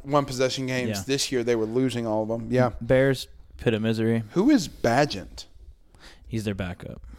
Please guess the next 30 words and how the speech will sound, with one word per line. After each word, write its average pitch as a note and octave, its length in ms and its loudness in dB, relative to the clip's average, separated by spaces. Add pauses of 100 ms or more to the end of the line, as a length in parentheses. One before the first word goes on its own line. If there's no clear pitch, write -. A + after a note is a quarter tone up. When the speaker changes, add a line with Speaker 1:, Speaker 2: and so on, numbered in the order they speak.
(140)
Speaker 1:
But C3+ 300 -6
d-, C#3 120 -6
where C3+ 180 0
does F#3+ 160 -2
he C#3 80 -6
come D#3+ 260 -4
from? E2+ 260 -8
I've C3+ 180 -4
never C#3+ 400 6
heard C3+ 200 4
it. C3 240 2 (180)
I've C#3 140 4
never C#3 400 4
heard C3 140 8
this A#2+ 80 2
guy B2 160 4
in D#3 80 6
my - 80 4
Speaker 2:
Purdue? G2+ 80 0
Speaker 1:
life. F#2+ 260 -6 (640)
Speaker 2:
Purdue, A2 380 -2
I C#3+ 80 -2
think. D#3 280 -6 (540)
Speaker 1:
Shepherd. - 800 2 (140)
Sh-, - 280 -4 (280)
sheep, - 400 -2 (220)
sheep. - 340 -6 (1120)
Speaker 2:
Shepherd? - 420 -10 (380)
Speaker 1:
S D3 540 2 (220)
H B2+ 500 0